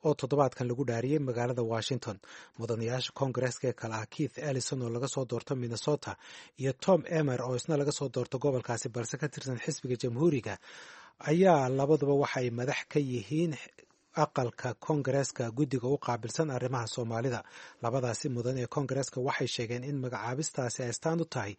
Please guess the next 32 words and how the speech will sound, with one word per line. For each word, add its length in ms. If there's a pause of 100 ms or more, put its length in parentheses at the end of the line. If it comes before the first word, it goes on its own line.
(340)
tallaabada 460
xigta 260
ee 40
Soomaaliya 760
ay 80
deganaansho 640
ku 80
soo 200
laabanayso. 600 (340)
Waxay 200
sheegeen 320
inay 180
ka 160
dhur 100
sugayaan 380
inay 160
la 100
shaqeeyaan 380
safiirka 560
cusub 260
ee 60
arrimaha 380
Soomaaliya, 580 (400)
gaar 200
ah-, 240
gaar 200
ahaan 240
arrimaha 400
khuseeya 400
dejinta 420
waddankooda 760
Soomaaliya, 560